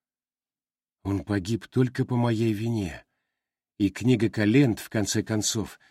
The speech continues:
оказалась права. Спустившись на дно, я и только я обрёк его на смерть». «Вы изгубили его?» накинулся на него Харпер Болдуин.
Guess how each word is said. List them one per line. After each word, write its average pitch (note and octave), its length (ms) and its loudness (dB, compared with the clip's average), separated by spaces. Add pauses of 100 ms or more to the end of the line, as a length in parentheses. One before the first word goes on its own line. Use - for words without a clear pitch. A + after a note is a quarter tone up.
(260)
оказалась G#2+ 600 0
права. A2+ 540 0 (480)
Спустившись - 880 0
на A#2 140 2
дно, A#2+ 440 4 (320)
я G#2 480 4
и G#2+ 140 6
только C#3 360 4
я C#3+ 480 4 (460)
обрёк G2+ 500 2
его G#2 200 0
на A2 120 0
смерть». F#2 480 -6 (920)
«Вы C3+ 260 10
изгубили D3 680 8
его?» F2+ 480 2 (840)
накинулся B2 640 4
на B2 80 6
него A#2+ 260 6
Харпер A#2+ 460 0
Болдуин. F2+ 540 0